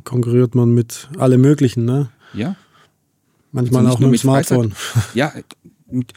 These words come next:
Speaker 2: mit der Digitalisierung, mit Freizeitangeboten an sich,
Speaker 1: Mhm.
Speaker 2: aber auch mit beruflichen und familiären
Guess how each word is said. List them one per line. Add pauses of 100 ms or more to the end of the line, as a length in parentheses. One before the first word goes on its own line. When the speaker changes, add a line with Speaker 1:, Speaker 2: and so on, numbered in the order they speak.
(100)
Speaker 2:
mit
der
Digitalisierung,
mit
Freizeitangeboten
an
sich, (140)
Speaker 1:
Mhm.
Speaker 2:
aber
auch
mit
beruflichen
und
familiären